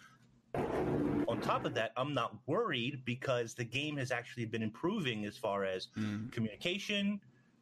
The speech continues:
Speaker 1: releases, uh, and just general content with what ArenaNet's been doing. So as sad as it is for the layoffs and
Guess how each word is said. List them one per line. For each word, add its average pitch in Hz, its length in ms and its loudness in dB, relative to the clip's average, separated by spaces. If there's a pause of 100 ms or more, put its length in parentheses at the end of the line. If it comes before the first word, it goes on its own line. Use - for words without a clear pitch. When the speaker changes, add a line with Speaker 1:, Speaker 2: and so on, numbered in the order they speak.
(160)
Speaker 1:
releases, 170 1040 0 (400)
uh, 107 240 2
and 113 160 0
just 113 220 -4
general 127 400 0
content 139 600 0
with 117 160 2
what 110 200 2
ArenaNet's 107 460 0
been 110 180 0
doing. 110 400 -2
So 113 500 0 (640)
as 127 220 0
sad 170 260 2
as 165 140 -4
it 160 100 2
is 151 260 2
for - 140 -4
the 113 100 2
layoffs 117 720 2
and 98 340 0